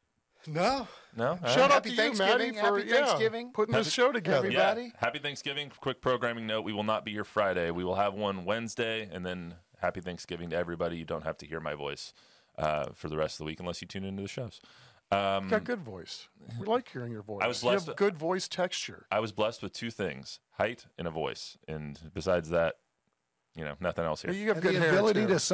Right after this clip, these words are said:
Speaker 2: do have
Speaker 1: sunburn.
Speaker 2: good hair.
Speaker 3: You have good hair.
Speaker 2: You know what? This is, I blame President Trump for this.
Speaker 1: For the sunburn.
Speaker 2: Yeah, because he had us waiting out there for four hours yesterday in Edinburgh. I'm exhausted. I'm gonna go take a nap. I just came back from Edinburgh, like, an hour ago. So
Speaker 1: You need to be as orange as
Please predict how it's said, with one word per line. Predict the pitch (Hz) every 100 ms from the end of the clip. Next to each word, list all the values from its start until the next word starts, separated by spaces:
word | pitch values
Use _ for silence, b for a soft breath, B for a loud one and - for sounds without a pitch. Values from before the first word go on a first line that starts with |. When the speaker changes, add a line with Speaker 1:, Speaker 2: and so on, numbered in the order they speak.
| 170
Speaker 2:
do | 160 143
have |
Speaker 1:
sunburn. | 120
Speaker 2:
good | 120 101
hair. | 98 82 - _
Speaker 3:
You | 160
have | 160
good | 151 147
hair. | 135
Speaker 2:
You | 127
know | 131
what? | 139 131 -
This | 120 127
is, | 110
I | 107
blame | 113 120 113 104
President | - 101 95 95
Trump | 92 78 - - _
for | 78
this. | 73 - - -
Speaker 1:
For | -
the | 135
sunburn. | - 151 139 110 101
Speaker 2:
Yeah, | 101 78
because | 85 87 82
he | 92
had | 87 92
us | 87
waiting | 92 87
out | 82 78
there | 78
for | 78
four | - 87 82
hours | 78 78 80
yesterday | 80 80 78
in | 78
Edinburgh. | 76 78 78 78 80
I'm | 98
exhausted. | 85 78 73 76
I'm | 80
gonna | 123
go | 107
take | 92
a | 78
nap. | 78 73 71
I | 80
just | 82
came | - 82
back | 78 -
from | 73
Edinburgh, | 76 76 76 76
like, | 78 - _ _ _ _ _ _ _
an | 80
hour | 78 73
ago. | 71 71 64
So | - 78 - B
Speaker 1:
You | 120 131
need | 139 143
to | 143
be | 147 143
as | 120
orange | 135 135 135 135 123
as | 127 113